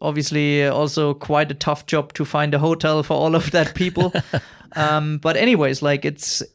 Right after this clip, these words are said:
Speaker 1: it's, it gives, I think, athletes, um, the opportunity if they really, like, interested into the other sports to, like, give it a try.
Speaker 2: Yeah.
Speaker 1: That's at least what I hope for, for this season. Yeah. So
Speaker 2: Nice.
Speaker 1: for example, Casper is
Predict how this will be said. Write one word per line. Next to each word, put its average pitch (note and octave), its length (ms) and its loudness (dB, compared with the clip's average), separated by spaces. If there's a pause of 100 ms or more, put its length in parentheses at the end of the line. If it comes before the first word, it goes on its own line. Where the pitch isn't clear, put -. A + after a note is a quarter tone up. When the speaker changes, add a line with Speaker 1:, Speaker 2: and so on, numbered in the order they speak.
Speaker 1:
it's, D#3 220 -8
it - 240 -6
gives, F#3 280 0
I E3 100 0
think, E3 280 -2
athletes, E3 500 -2
um, D3+ 500 0
the D3+ 120 -4
opportunity D#3 680 -2
if D3 120 -4
they D3+ 140 0
really, E3+ 320 2
like, D3 420 -2 (480)
interested D#3 560 -2
into D3 240 -4
the C#3+ 160 0
other C#3+ 160 0
sports D#3 500 -2
to, - 100 -6
like, C3+ 360 -4
give C#3 120 -4
it C#3 80 0
a C#3 60 0
try. C#3+ 380 -2 (100)
Speaker 2:
Yeah. G#2+ 240 0 (220)
Speaker 1:
That's E3 260 0
at D3+ 160 -2
least D#3+ 320 -4
what C#3+ 140 -2
I C#3 240 2
hope D3+ 240 -2
for, C3+ 300 -4 (600)
for - 120 -6
this C#3+ 200 -4
season. D3 360 -2
Yeah. C3+ 180 0 (180)
So D3 280 2
Speaker 2:
Nice. G#2+ 100 0
Speaker 1:
for D#3+ 140 0
example, D#3+ 340 0
Casper E3 460 -2
is - 420 -4